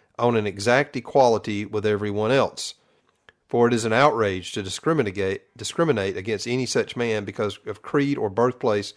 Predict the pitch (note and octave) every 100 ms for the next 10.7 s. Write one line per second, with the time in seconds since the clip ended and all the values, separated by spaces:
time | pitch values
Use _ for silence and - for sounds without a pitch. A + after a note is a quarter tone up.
0 | _ _ _ B2 - E3+ E3 G#2 F2+ -
1 | _ _ _ _ _ _ _ A#2 C#3 C3
2 | B2 A#2 G#2+ - _ _ _ F3+ G3+ -
3 | G#2+ G2+ G#2 G#2+ A2 G#2+ G2+ C#3 C3 G#2+
4 | G2+ G#2 - C3+ A#2 G2+ G2+ G2 _ _
5 | _ - A2+ C3+ D#3 C#3+ - C#3 B2 G#2+
6 | - G#2+ G#2 B2 A#2 G2+ G2+ F#2+ G2+ A2+
7 | B2+ A#2+ G#2+ C3+ C3+ G#2 G2 F#2 F2+ -
8 | - - _ _ _ _ _ _ A2+ A2+
9 | A#2 C3+ C3+ C3 G#2 A2+ B2 B2 G#2+ G#2+
10 | B2 A#2 - - F#2+ -